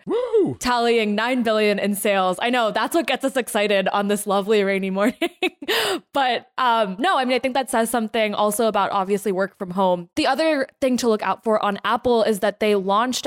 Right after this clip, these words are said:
Speaker 2: Apple One, I believe, the day we're recording this, which is Friday. And it's gonna be their attempt to try and drive more subscription revenue, take away some of those users from Spotify right over to Apple Music.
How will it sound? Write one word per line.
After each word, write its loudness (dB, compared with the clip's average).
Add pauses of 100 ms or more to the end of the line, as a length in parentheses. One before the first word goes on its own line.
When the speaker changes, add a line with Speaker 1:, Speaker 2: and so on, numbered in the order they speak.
Speaker 2:
Apple 0
One, 0
I -2
believe, -4 (360)
the -2
day 0
we're 2
recording 0
this, -2
which -8
is -4
Friday. 0 (320)
And 0
it's -2
gonna -2
be -4
their 0
attempt -2
to -20
try -2
and -2
drive -2
more -4
subscription -6
revenue, 0 (580)
take -2
away 2
some -2
of -2
those -2 (340)
users 0
from -4
Spotify 0
right 0
over -4
to -6
Apple -8
Music. -4